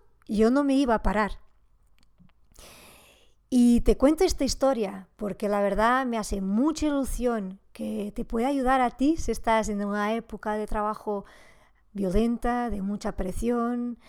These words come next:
porque hay un detalle que no, no puedo dejar de contarte. Era una época que no solo la presión y el juicio que me ponía yo hacia dentro y hacia mí misma, sino que también llevaba unos jefes que, que me hacían mucho daño, mucho daño.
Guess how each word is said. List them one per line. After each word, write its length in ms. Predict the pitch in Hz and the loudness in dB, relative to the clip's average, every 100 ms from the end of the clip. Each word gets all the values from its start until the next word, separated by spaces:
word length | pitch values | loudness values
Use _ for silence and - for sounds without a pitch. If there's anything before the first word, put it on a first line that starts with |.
| - - _ _ _ _ _ _ _ _ - | -20 -20 _ _ _ _ _ _ _ _ -2
porque 260 | 254 226 | 0 2
hay 80 | 240 | 2
un 120 | 294 | 2
detalle 420 | 269 254 240 226 220 | 2 2 2 0 -2
que 100 | 202 | -2
no, 300 | 196 196 190 | 0 0 -2
no 180 | 185 | -2
puedo 180 | 208 180 | 0 0
dejar 360 | 175 - 202 185 | -2 -6 -6 -6
de 100 | 185 | -6
contarte. 600 | 190 180 180 - 190 202 | -4 -4 -2 -4 -4 -4
Era 120 | 226 | -2
una 220 | 233 220 | -2 -2
época 540 | 233 - 226 262 262 277 _ _ _ _ | -2 -6 -10 -6 -8 -10 _ _ _ _
que 120 | - | -2
no 160 | 220 254 | 0 0
solo 240 | - 262 | 2 2
la 100 | 233 | 4
presión 400 | 214 202 226 226 - | 2 0 -2 -6 -6
y 120 | 196 | -4
el 120 | 185 | -4
juicio 400 | - 202 220 220 | -2 0 2 2
que 120 | - | 0
me 120 | 190 185 | -4 -4
ponía 280 | 185 202 | -4 -2
yo 160 | 190 190 | 0 0
hacia 640 | 175 175 - 170 165 160 - | -2 -4 -8 -8 -8 -10 -8
dentro 360 | 208 208 - 180 | -6 -6 -6 -8
y 100 | 165 | -8
hacia 220 | 165 180 | -8 -10
mí 100 | 175 | -8
misma, 360 | 214 226 208 - - - - _ | -6 -6 -8 -12 -20 -20 -20 _
sino 300 | - 233 269 | -6 -2 0
que 100 | 320 | -2
también 460 | 262 202 202 240 240 | -2 -2 -2 -2 -2
llevaba 260 | 202 202 | -2 -2
unos 280 | 233 226 190 | -2 -4 -6
jefes 460 | - 208 - 233 - | -4 -6 -4 -6 -4
que, 540 | 214 196 185 180 175 175 | -4 -4 -2 -4 -6 -8
que 80 | |
me 80 | 180 | -10
hacían 200 | 175 262 | -6 -4
mucho 280 | 330 - 196 | -4 -6 -4
daño, 360 | 226 226 190 - _ _ | -4 -4 -10 -16 _ _
mucho 280 | 214 202 220 | -10 -8 -6
daño. 340 | 220 202 202 | -6 -8 -10